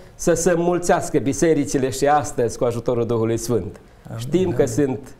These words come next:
Speaker 1: localuri, căci biserica este una singură, dar ne adunăm în mai multe localuri în care nu se promovează învățătura lucrării Duhului Sfânt. Dar cine vrea o biserică mare și frumoasă, să lase pe Duhul Sfânt la lucru și Duhul Sfânt să meargă înainte și noi după el.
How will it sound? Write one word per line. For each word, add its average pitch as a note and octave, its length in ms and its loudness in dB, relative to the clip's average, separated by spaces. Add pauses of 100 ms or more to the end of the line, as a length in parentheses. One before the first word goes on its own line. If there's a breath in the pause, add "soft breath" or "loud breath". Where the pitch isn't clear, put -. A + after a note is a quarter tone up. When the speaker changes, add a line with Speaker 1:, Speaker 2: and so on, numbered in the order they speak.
(120)
Speaker 1:
localuri, C3 680 2
căci A#2+ 200 -2
biserica B2 460 0
este A#2+ 260 -2
una A#2+ 220 0
singură, D3+ 520 2 (220 loud breath)
dar B2+ 140 2
ne C3+ 120 0
adunăm C3 380 0
în A#2+ 80 -2
mai A#2+ 140 2
multe B2 280 -2
localuri C3+ 560 0 (360 loud breath)
în C3 200 -2
care D3+ 500 0
nu G#3 200 2
se C#3 360 2 (180)
promovează F3+ 640 0
învățătura B2 560 0
lucrării A#2 420 0
Duhului A2+ 320 0
Sfânt. G#2 300 -4 (320 loud breath)
Dar D#3 200 2
cine F3 320 0
vrea F#3+ 240 2
o D#3+ 60 0
biserică C3+ 600 0
mare C3 320 0
și C#3 140 -4
frumoasă, C#3+ 640 0 (180 loud breath)
să F#3 180 0
lase E3+ 360 0
pe D3 140 0
Duhul B2+ 260 0
Sfânt B2+ 260 0
la A2 140 2
lucru D#3+ 600 0
și D3 480 -2
Duhul G#3+ 320 0
Sfânt A#3 260 -2
să F3 120 2
meargă D#3 300 4
înainte C#3+ 340 0
și - 120 -4
noi D3 140 2
după A2+ 260 -2
el. D#2+ 180 -4